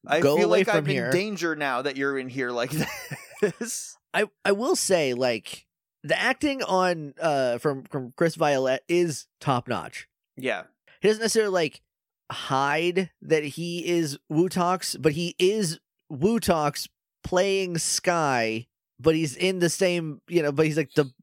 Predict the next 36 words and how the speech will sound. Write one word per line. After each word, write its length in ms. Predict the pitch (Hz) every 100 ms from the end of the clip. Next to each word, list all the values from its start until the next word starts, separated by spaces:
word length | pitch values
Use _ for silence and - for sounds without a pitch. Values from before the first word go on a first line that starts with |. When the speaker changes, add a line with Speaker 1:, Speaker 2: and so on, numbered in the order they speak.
| 147
Speaker 2:
the, 180 | 151
like, 200 | 139 139 -
his 180 | 156 139
human 400 | - 208 180 156
body 300 | 175 175 165
is 100 | 139
the 100 | 147
same. 300 | - 170 147
And 80 | 131
he's 120 | 135
like, 100 | 139
"I'm 180 | 135 156
a 60 | 147
different 400 | 139 175 156 147
character, 300 | 180 165 143
pretending 240 | 127 156 147
to 40 |
be 80 | 139
the 60 | 139
same 220 | 156 139
character 460 | 156 147 131 120 - -
that 80 | 143
I 40 |
usually 480 | 135 170 165 139 123
am." 120 | 110 110
And 60 | 131
I 40 |
think 120 | 165
it 60 | 156
really 180 | 147 127
works. 320 | 123 107 - - _ _ -
Um, 200 | 120 113
but 60 |
he's 80 | 127
also, 200 | 185 233
like, 200 | 220 156